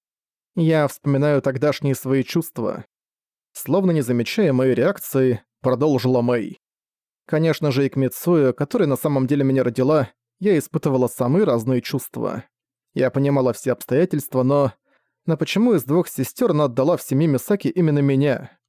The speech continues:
И как моя мама Мицуэ сейчас на меня смотрит? А, ну да. Эти чувства я вполне понимаю. Кажется, понимаю. С этой мыслью я кивнул, и в этот момент в голове у меня вспыхнул образ Цукиха.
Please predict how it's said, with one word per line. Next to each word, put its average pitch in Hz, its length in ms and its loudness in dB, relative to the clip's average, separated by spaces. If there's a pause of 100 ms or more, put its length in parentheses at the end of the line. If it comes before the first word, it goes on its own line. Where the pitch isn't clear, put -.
(340)
И 143 100 -2
как 208 180 -4
моя 131 180 2
мама 135 180 0
Мицуэ 156 500 0
сейчас 127 400 -4
на 202 60 0
меня 165 220 2
смотрит? - 520 -2 (880)
А, 120 380 -2 (280)
ну 156 260 0
да. 120 360 -4 (560)
Эти 147 260 -2
чувства 143 340 -2
я 131 60 2
вполне 143 360 0
понимаю. 123 600 0 (360)
Кажется, 156 460 -2
понимаю. 113 680 -4 (720)
С - 140 -14
этой 131 200 -4
мыслью 123 360 -2
я 113 60 0
кивнул, 131 560 0 (260)
и 226 140 0
в 139 80 -2
этот - 180 -6
момент 127 360 0
в 120 80 -4
голове 123 340 0
у 196 60 2
меня 139 220 0
вспыхнул 143 460 -2
образ 120 280 0
Цукиха. - 600 -4